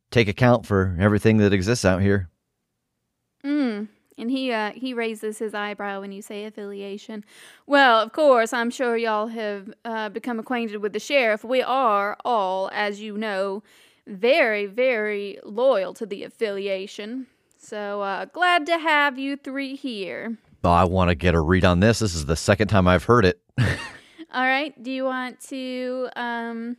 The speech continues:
Speaker 2: do you wanna roll me in, what is it?
Speaker 1: Uh, yeah, read a person.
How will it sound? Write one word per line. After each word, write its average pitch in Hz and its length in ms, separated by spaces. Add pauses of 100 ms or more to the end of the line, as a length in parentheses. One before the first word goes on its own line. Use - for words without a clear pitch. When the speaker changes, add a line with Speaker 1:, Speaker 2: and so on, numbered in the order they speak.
(1000)
Speaker 2:
do 247 60
you 254 140
wanna 254 200
roll 247 280
me 247 540
in, 226 880 (400)
what 285 180
is - 180
it? - 220 (1500)
Speaker 1:
Uh, 73 360
yeah, 76 220
read 71 180
a 69 40
person. 78 420